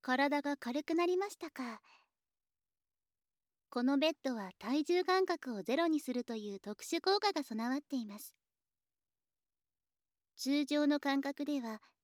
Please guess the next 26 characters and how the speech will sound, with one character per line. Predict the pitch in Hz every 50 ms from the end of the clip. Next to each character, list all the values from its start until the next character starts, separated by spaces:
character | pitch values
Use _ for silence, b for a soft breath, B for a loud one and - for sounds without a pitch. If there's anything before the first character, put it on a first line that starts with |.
| _ _ _ _ _ _ _ _
寝 | - 226 240
て | - - 277 285 294
い |
る | 294 302
だ | 277 302 294
け | - 320 285
で | 302 277
も | 226 196
体 | - - 214 226 247 269 269 302
の | 294 311 311
ど | 285 320
こ | 330 330
か | 311 - 285
に | 208 185 - -
必 | 226 226 233 262 262 285
ず | 269 294 302
負 | 285 - -
荷 | 349
が | 330 320 294
か | - 254
か | - 226
り | 220 247
ま | 240 247 262
す | 269 - -
か | - 247
ら、 | 220 214 202 202